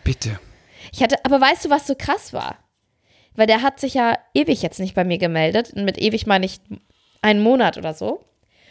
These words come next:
Speaker 2: Und, ähm, dann hab ich doch im Podcast letzte Woche gesagt, ich, na gut, vielleicht rufe ich ihn mal wieder an. Dann
Speaker 1: Ja.
Speaker 2: hab ich's aber ehrlich gesagt sofort wieder vergessen. Und zwei Tage später hat er mich angerufen und hat mir auf die Mailbox gesprochen.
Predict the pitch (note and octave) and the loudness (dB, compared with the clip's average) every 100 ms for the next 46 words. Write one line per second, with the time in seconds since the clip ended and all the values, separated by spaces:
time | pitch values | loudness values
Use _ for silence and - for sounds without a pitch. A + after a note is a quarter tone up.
0 | - _ _ _ - A3+ A#3 A#3 - G#3+ | -20 _ _ _ 4 4 4 -2 2 4
1 | G#3+ G#3+ G#3 B3+ - - F#4 - A3+ A#3 | 4 4 2 2 0 0 0 2 0 0
2 | A3+ A#3+ A3+ G#3 G3 G3 - G3+ G3+ G#3+ | 0 2 2 0 0 -4 -2 -2 0 -2
3 | - - G3+ A3 - G3+ G#3 A3+ A#3+ G#3+ | -4 -4 -10 -14 -4 0 2 2 2 2
4 | - C4 - B3+ - F#3 E3+ G3+ F3 - | 2 -2 -2 -6 -4 -4 -4 -2 -2 -2
5 | F3 C#4 - _ _ _ _ _ _ _ | -2 -4 -8 _ _ _ _ _ _ _
6 | _ - G#3 C4 E4 - - E3+ G#3 B3 | _ -2 0 2 2 0 2 0 0 -6
7 | - - A3 - F3+ F#3+ G3 F3 - E4 | -8 -4 -4 -4 -8 -8 -8 -8 -8 -12
8 | A#4+ _ _ _ _ _ _ - A3 A#3+ | -14 _ _ _ _ _ _ -14 0 0
9 | A#3 B3+ A#3+ - A3 C#4+ - A3 A#3+ A3+ | 2 0 0 0 2 2 2 2 4 2
10 | - F#3 F#3 F3+ G#3 G#3 A3 G3+ - A3 | 0 -8 -6 -8 -6 -8 -6 -8 -6 -2
11 | G3 F3+ E3+ - G3 - - G3+ - | 2 2 -2 -8 -12 -12 -12 -12 -12